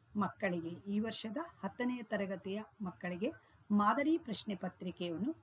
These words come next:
ನೋಡ್ತಾ ಹೋಗೋಣ. ಅವಧಿ ಮೂರು ಗಂಟೆ ಹದಿನೈದು ನಿಮಿಷ. ವಿಷಯ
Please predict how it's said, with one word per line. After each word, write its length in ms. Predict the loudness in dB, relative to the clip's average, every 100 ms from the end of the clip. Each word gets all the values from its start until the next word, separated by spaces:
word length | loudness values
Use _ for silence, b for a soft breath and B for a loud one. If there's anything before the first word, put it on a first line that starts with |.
| -4
ನೋಡ್ತಾ 300 | -2 -2 -6
ಹೋಗೋಣ. 300 | -6 -4 -4 -6 -8 0
ಅವಧಿ 460 | 2 4 4 2 0 2
ಮೂರು 320 | 6 6 4
ಗಂಟೆ 360 | -2 -2 -2 -4
ಹದಿನೈದು 600 | -2 0 2 2 0 0
ನಿಮಿಷ. 320 | -2 -2 -6 -4
ವಿಷಯ 400 | -2 -4 -2 -2